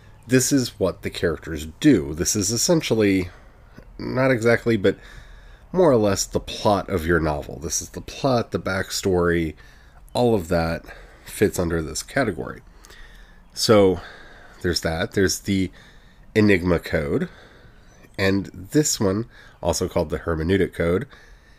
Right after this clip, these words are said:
is basically the puzzles and the questions that are brought up in the story that encourages the reader to dig deeper.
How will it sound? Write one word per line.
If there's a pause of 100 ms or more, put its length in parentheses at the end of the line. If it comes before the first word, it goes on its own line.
(580)
is
basically
the
puzzles (180)
and
the
questions (140)
that
are
brought
up (140)
in
the
story (1160)
that (440)
encourages (760)
the
reader (640)
to (380)
dig
deeper.